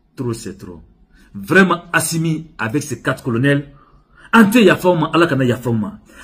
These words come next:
Aw kana sa k'a sɔrɔ aw ma malo Maliyɛnw ye. Fo n'a y'a sɔrɔ an bɛ ka nkalon de tigɛ ka da aw la.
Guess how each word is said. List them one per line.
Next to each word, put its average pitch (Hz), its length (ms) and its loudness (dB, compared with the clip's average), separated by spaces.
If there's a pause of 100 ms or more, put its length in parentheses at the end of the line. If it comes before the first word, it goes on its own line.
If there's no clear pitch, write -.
(160)
Aw 359 240 6
kana 262 220 2
sa 214 300 -2
k'a 208 200 -4
sɔrɔ 196 380 -6
aw 269 160 8
ma 269 140 -4
malo 190 300 0
Maliyɛnw 196 440 0
ye. 156 400 2 (100)
Fo - 160 0 (140)
n'a 349 200 6
y'a 277 160 4
sɔrɔ 208 400 -4
an 233 120 0
bɛ 247 40 -8
ka 240 120 -4
nkalon 165 220 -4
de 180 60 -8
tigɛ 156 160 -12
ka 131 100 -8
da 135 100 -4
aw 139 60 -2
la. 135 140 -4